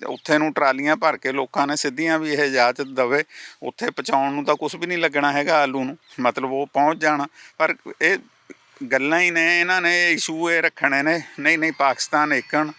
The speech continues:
ਓਕਣ, ਇਹਨਾਂ ਦੀਆਂ ਹੋਰ ਚੀਜ਼ਾਂ ਜਾਈ ਜਾਣੀਆਂ ਨੇ, ਪਰ ਖੇਤੀ ਵਾਲਿਆਂ ਤੋਂ ਇਹਨਾਂ ਨੇ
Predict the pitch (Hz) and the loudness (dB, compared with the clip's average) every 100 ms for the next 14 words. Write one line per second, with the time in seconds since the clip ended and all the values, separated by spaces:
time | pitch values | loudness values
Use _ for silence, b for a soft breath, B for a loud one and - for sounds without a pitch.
0 | B B B - 120 - 143 143 143 165 | B B B -4 -4 -4 -4 0 0 2
1 | 175 180 170 160 135 143 - 156 147 156 | 0 0 0 0 0 -2 -2 -2 2 2
2 | 135 131 131 156 160 170 175 170 165 143 | 4 2 2 0 2 0 0 -2 0 -2
3 | - 160 156 156 156 160 156 165 165 | -2 -2 0 2 0 0 0 2 0